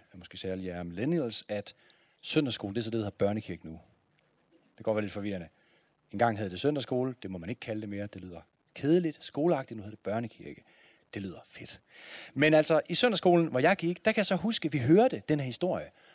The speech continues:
og det her mærkelige ord, surdej. Altså, hvad er det for noget? Jeg kan huske, at søndagsskolen, han gjorde meget ud af at forklare det. Okay, surdej,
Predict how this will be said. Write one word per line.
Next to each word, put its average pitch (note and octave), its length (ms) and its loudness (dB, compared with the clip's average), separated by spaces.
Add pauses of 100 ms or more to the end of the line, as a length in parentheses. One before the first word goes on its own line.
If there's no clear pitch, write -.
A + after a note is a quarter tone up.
(420)
og B2 100 -4
det D3+ 80 -4
her D3+ 60 -4
mærkelige C3+ 480 -6
ord, E3 180 -8
surdej. - 600 -8 (200)
Altså, - 180 -12
hvad E3+ 140 -10
er F3 40 -8
det - 140 -12
for - 100 -14
noget? G2+ 100 -12
Jeg G#2 60 -8
kan A2 100 -8
huske, D#3 220 -4
at A#2 60 -4
søndagsskolen, - 520 -6
han A#2+ 120 -8
gjorde B2 140 -4
meget C#3 240 -2
ud C#3 40 -4
af G#2+ 60 -4
at G2+ 60 -8
forklare D#3+ 440 -14
det. - 80 -20
Okay, - 140 -14
surdej, A2+ 600 -6